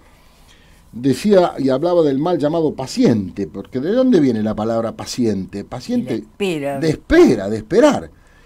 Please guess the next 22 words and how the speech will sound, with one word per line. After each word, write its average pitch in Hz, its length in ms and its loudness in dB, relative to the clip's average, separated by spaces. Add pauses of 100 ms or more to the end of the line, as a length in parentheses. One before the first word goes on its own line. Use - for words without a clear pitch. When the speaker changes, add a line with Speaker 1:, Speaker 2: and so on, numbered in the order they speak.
(120)
Speaker 1:
Y 170 120 -4
bueno, 117 300 0
ya 156 160 0
no, 160 160 -6
ya 175 160 0
no 196 100 -4
se 151 100 -4
espera 135 280 -2
más, - 360 -8 (600)
ya 107 140 -10
no 170 100 -8
se 196 100 -8
espera 131 240 -6
más. 110 240 -8 (320)
Se - 160 -4
demanda 156 400 0
la 147 80 0
atención 131 460 -6
inmediata 190 760 0 (1080)
y, 147 300 -4
y 156 60 2
opinaba 202 640 0